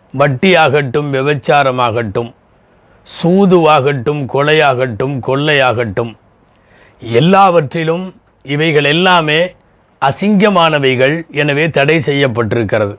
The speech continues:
அழகானவைகள் அனுமதிக்கப்பட்டிருக்கிறது. அந்த வரிசையில் எல்லாம் வல்ல இறைவன் மதுவையும் அதோடு ஒட்டி போதை தரக்கூடிய எல்லாவற்றையும் இறைவன்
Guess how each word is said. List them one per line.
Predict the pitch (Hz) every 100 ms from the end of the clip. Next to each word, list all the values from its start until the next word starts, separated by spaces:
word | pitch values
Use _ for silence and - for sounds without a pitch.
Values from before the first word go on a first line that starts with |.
| _ _ _ _ _ _ _ _ -
அழகானவைகள் | 135 170 202 208 220 208 180 156 143 180
அனுமதிக்கப்பட்டிருக்கிறது. | 160 170 170 156 113 120 131 117 110 110 104 101 _ _ _ _ _ -
அந்த | 170 185 185
வரிசையில் | 165 214 165 220 196 202
எல்லாம் | 180 165 185 196
வல்ல | 185 165 156
இறைவன் | 139 156 156 147 180 - _ _ _ _ _ - 139 147
மதுவையும் | 170 196 175 147 147 185 _ _ _ _ _ _ _ -
அதோடு | 165 160 202 226 208 165
ஒட்டி | 175 156 226
போதை | 170 147 185 220 226 220
தரக்கூடிய | 208 196 170 185 180 170 160
எல்லாவற்றையும் | 143 160 190 202 196 190 165 202 196 202
இறைவன் | 170 170 160 151 139